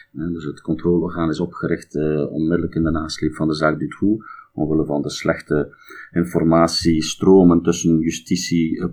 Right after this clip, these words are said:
politie, intern politie. Het was toen in achtennegentig geconcipeerd, eh, als een, eh, orgaan van de uitvoerende macht, hè, de twee ministers, eh, Binnenlandse Zaken en Justitie. Eh, ik spring zeer snel naar tweeduizend veertien, is het dan overgeheveld naar een, eh,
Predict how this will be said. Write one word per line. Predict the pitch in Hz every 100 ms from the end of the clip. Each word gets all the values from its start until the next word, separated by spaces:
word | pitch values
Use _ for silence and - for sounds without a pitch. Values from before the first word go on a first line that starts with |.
| -
politie, | 82 87 87 - 76 -
intern | 87 85 80 82 78
politie. | 73 76 87 - 107 131 - - - - - - -
Het | -
was | 90 -
toen | - 104
in | 92
achtennegentig | - - 98 92 85 -
geconcipeerd, | 85 95 87 - - 87 78 - -
eh, | - -
als | - 85 80
een, | 80 80
eh, | 78
orgaan | - 85 82 80 78
van | 78
de | 71
uitvoerende | 76 87 - 101 107
macht, | 113 131 -
hè, | 101
de | 95
twee | - 85
ministers, | 76 90 - 104 -
eh, | - 107 104 -
Binnenlandse | - 85 85 82 -
Zaken | 90 82 82
en | 73
Justitie. | - - 311 - - - - - - - - - -
Eh, | - 82 80 78
ik | 80
spring | - - 92 87
zeer | 87 87
snel | - 85 82
naar | 85 82
tweeduizend | - 85 82 78 -
veertien, | - 71 - - 110
is | -
het | -
dan | 85 82
overgeheveld | - 101 90 87 85 87 85 85 -
naar | - 87 80 78
een, | 78 78 -
eh, | 73 69 71